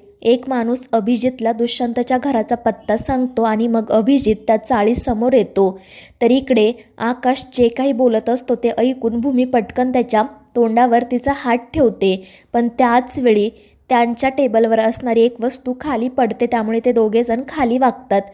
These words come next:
मात्र चुकून पीठसुद्धा त्यांच्या अंगावर सांडते आणि मग त्याच वेळी अभिजित त्या गाडीसमोरून निघून जातो. तो आकाश आणि भूमीला बघत नाही. त्यानंतर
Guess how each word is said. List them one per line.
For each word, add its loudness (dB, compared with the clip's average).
मात्र 2
चुकून -2
पीठसुद्धा 0
त्यांच्या 0
अंगावर 0
सांडते -2
आणि -2
मग -2
त्याच 0
वेळी 2
अभिजित 0
त्या 2
गाडीसमोरून 0
निघून -4
जातो. 0
तो 2
आकाश 2
आणि -2
भूमीला 0
बघत 0
नाही. 0
त्यानंतर 0